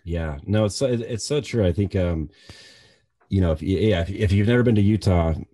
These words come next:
listeners, like, come here, come to Sundance and, and stay after to get a real experience of the state.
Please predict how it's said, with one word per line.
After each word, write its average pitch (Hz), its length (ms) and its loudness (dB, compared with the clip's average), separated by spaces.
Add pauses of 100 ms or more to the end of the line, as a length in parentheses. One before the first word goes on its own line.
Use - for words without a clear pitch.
(100)
listeners, 78 600 0
like, 73 280 -2 (1040)
come 92 220 2
here, 73 160 -2
come 101 180 0
to 113 80 0
Sundance 110 800 0
and, 82 220 -2
and 87 200 -2
stay 98 360 0
after 85 460 -2
to 76 160 -6
get 80 100 -2
a 78 60 -4
real 80 200 0
experience 80 600 -2 (480)
of 82 220 0
the 85 80 0
state. 85 420 -2